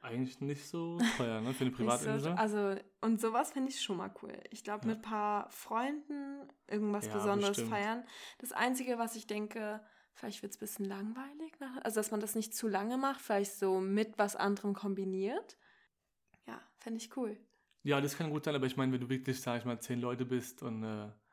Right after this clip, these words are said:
Speaker 1: dann, ja, kann man einfach auch genug,
Speaker 2: Ja.
Speaker 1: genug zusammen machen, denke
Speaker 2: Ja.
Speaker 1: ich. Ähm, mein nächster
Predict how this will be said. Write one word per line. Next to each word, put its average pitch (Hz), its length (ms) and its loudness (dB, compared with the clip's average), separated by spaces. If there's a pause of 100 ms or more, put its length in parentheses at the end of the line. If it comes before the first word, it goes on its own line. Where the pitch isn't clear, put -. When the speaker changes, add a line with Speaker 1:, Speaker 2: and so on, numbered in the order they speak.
(1040)
Speaker 1:
dann, 120 440 -8 (520)
ja, 98 120 -6 (180)
kann 110 140 -8
man 104 100 -4
einfach 104 140 -4
auch 107 180 -6
genug, 110 300 -6 (480)
Speaker 2:
Ja. 117 140 -6
Speaker 1:
genug 123 200 -2
zusammen 117 300 -4
machen, 117 260 -6
denke 110 200 -8
Speaker 2:
Ja. 113 60 -4
Speaker 1:
ich. - 120 -16 (1500)
Ähm, 139 340 2
mein 160 220 6
nächster 165 640 0